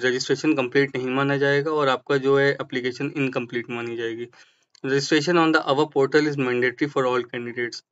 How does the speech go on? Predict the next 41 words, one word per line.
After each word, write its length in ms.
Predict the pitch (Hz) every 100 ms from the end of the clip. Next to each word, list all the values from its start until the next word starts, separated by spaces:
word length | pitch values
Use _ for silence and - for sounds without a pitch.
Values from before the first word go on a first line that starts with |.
| -
हर 140 | 147
कैंडिडेट 480 | 151 147 143 139 143
के 80 | -
लिए 140 | 147
रजिस्ट्रेशन 460 | 131 127 127 127 147
मैंडेटरी 600 | 135 123 120 120 - 135
है। 140 | 143 160 _ _ _ _ _ _ _ _ _ _ _ _ _ _ _ - -
इसके 300 | 156 143 170
बाद 240 | 151 156 139
स्टेप 280 | - 147 143
टू 100 | 139
में 120 | 151
आप 260 | 143 139 -
सबमिशन 500 | - 131 123 131 120
करोगे। 440 | 113 113 110 117 - _ _ -
इसके 260 | 139 139 170
बाद 160 | 175
फीस 340 | 160 147 156 -
की 220 | 165 160
इसमें 440 | 151 156 151 151
जो 120 | 147
है 180 | 147 143
जनरल 320 | 135 135 143
इंस्ट्रक्शन 460 | 143 143 139 - 143
इसमें, 440 | 139 - 143 139
तो 180 | 135 139
ये 140 | 131 131
सारी 160 | 131
चीज़ें 280 | 127 131 127
आप 120 | 131 -
पढ़ 140 | 127
लेना, 280 | 123 117 165 _ -
मैंने 220 | 127 127
ये 60 | 131
नोटिफिकेशन 680 | 123 123 131 127 123 131 135
भी 60 |
नीचे 260 | 131 123 131
अटैच 340 | 117 123 123
कर 140 | - 117
रखा 220 | 110 131
है। 120 | 120